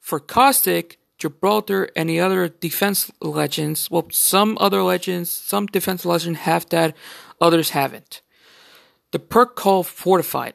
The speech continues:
and this does incoming damage reduced by fifteen percent, not sold by bullets. It will take, um, immunity to slow effects from weapons fire. Like I said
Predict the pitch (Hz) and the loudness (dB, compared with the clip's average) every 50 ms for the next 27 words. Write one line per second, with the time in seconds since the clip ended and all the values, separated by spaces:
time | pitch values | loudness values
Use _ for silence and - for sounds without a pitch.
0 | - 165 151 156 165 175 165 - - _ - 202 208 208 202 196 185 175 - _ | -8 -6 -4 -2 -2 -2 -2 -4 -6 _ 2 4 4 6 4 2 0 -4 -8 _
1 | - 190 196 196 - - 208 202 208 190 175 185 180 180 180 170 - 175 160 147 | -6 -6 -6 -6 -4 -4 -2 -2 -2 -2 0 -2 0 0 -2 -4 -6 -8 -6 -2
2 | 180 180 170 - - 160 151 143 - - 196 - - - 185 - 175 156 - - | -2 -2 -2 0 -2 -2 -2 -2 0 -2 -2 -2 -2 -6 -4 -4 -4 -4 0 0
3 | 165 160 151 147 - _ _ _ - - 160 170 175 170 - - 175 170 156 165 | 0 0 0 -4 -8 _ _ _ -2 2 6 6 6 6 4 2 2 2 4 2
4 | 156 151 - - 160 147 139 - - - - - - - - _ _ _ _ _ | 0 0 0 -2 -2 -2 -2 -4 -8 -12 -12 -12 -12 -12 -16 _ _ _ _ _
5 | _ _ _ _ _ _ _ _ _ _ _ _ _ _ _ _ _ _ _ _ | _ _ _ _ _ _ _ _ _ _ _ _ _ _ _ _ _ _ _ _
6 | _ _ _ - 185 180 180 180 170 185 202 214 220 226 226 226 220 220 - - | _ _ _ 6 8 8 8 8 8 6 6 8 8 6 4 2 2 -2 -2 0
7 | 214 208 202 196 - _ - - 170 170 165 165 165 - - 185 185 190 202 220 | 0 0 0 -2 -4 _ -4 -2 0 0 0 0 -2 -4 -4 -2 0 0 2 0
8 | 226 214 220 220 208 - - - 185 175 - - 190 190 190 196 196 196 196 185 | 0 0 0 -2 -2 -4 -4 -4 -4 -4 -4 -2 0 2 2 4 4 2 2 0
9 | - - 170 - - - 180 180 175 - - - - - - - 170 160 160 160 | -2 -4 -6 -4 -2 0 0 0 0 0 -4 -8 -8 -10 -6 -4 -2 -2 -2 -2
10 | 160 156 - - 185 185 - 185 - - 185 175 180 180 180 180 180 175 165 - | -4 -6 0 0 0 0 0 -2 -2 0 2 2 4 4 2 0 0 -2 -4 -6
11 | _ _ _ _ _ _ _ _ _ _ _ _ _ _ _ _ _ - 160 147 | _ _ _ _ _ _ _ _ _ _ _ _ _ _ _ _ _ -4 -2 0
12 | 151 147 185 180 175 175 | 2 4 4 4 4 2